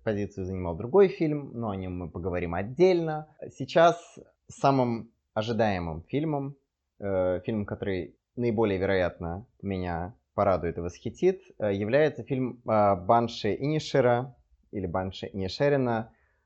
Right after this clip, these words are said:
э, Мартина Макдона. Макдона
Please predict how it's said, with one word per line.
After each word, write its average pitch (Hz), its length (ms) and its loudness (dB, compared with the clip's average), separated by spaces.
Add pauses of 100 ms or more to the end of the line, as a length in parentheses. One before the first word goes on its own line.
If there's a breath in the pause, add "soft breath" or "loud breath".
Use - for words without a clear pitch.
(140)
э, 101 140 -2
Мартина 113 400 0
Макдона. 101 600 -2 (920)
Макдона 143 680 4